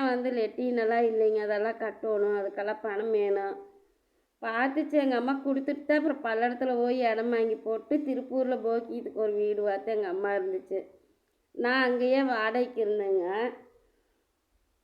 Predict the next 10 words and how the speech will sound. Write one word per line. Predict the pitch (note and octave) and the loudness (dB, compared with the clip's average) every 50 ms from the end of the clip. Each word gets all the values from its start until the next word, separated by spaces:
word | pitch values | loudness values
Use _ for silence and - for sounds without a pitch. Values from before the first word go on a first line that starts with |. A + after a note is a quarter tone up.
| _ _ _ _ - - - - E3+ F3+ - B3+ - - | _ _ _ _ 6 8 10 12 12 12 12 10 8 4
அப்படியெல்லாம் | - G3+ G#3 - - G#3 A3 A3+ A3+ G#3 A#3 B3 B3 A#3+ | 0 -4 -6 -6 -4 -4 -2 0 0 2 2 2 2 0
கஷ்டப்பட்டோம். | A3+ A#3 G3+ - G3+ G3 - - F#3 - - F3 F3 F3+ | -2 -4 -6 -8 -12 -12 -10 -10 -10 -6 -4 -4 -2 0
இங்கேயும் | F3 G#3+ A3+ G#3+ A3+ B3 B3 B3 B3+ | 0 0 0 0 0 0 0 2 2
வந்து | A#3+ A3+ A#3 A#3 A3+ | 0 0 0 0 -2
தண்ணி | A3+ A3+ G#3 G3+ G#3+ A3 A3 | -2 -2 -2 -2 -2 0 0
குடிக்க | A3 G#3+ G#3 G#3 - - | 2 0 0 0 -4 -8
போகும்போதெல்லாம் | - - G3 G#3 G#3 G#3 G#3 G#3 G#3 F#3+ D3+ F#3+ A#3 A3 F#3+ | -8 -4 -2 -2 -2 0 0 0 0 0 0 0 0 0 0
எல்லாத்துக்கிட்டையும் | F3 F3+ F#3+ F#3+ F#3 - F#3+ - - A3 A3 G#3+ | 0 -2 -2 -4 -4 -6 -8 -6 -4 -2 -2 0
பேச்சு | G#3+ G3+ F#3 F3 - - F#3+ | 0 -2 -4 -4 -6 -6 -8
வாங்குவாங்க. | G3 G3 G3 F#3+ F#3+ F#3+ F#3 F#3+ F#3 F#3+ | -8 -8 -8 -8 -8 -8 -10 -10 -10 -12